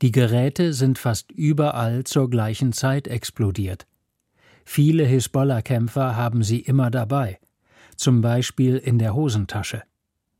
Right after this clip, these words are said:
Es gab viele Explosionen auf der Straße oder in Geschäften. Die Hisbollah sagt,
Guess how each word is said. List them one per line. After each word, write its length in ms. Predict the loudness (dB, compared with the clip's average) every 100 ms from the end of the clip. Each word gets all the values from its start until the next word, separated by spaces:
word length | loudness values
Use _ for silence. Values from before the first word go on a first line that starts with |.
| _ _ _ _ -4
Es 200 | -2 0
gab 260 | 0 -2 -2
viele 340 | 0 2 2
Explosionen 840 | -2 -8 0 0 2 2 2 2 0
auf 160 | -4 -6
der 140 | -6
Straße 680 | -6 -6 -2 -2 0 -2 -2
oder 300 | -2 0 0
in 160 | 0 0
Geschäften. 580 | 0 -2 -4 -6 -12 -14 _ _ _ _ _ _ _ _ _ _ _ _ _
Die 120 | 4 4
Hisbollah 560 | 4 2 0 0 0
sagt, 460 | -2 -4 -8 -14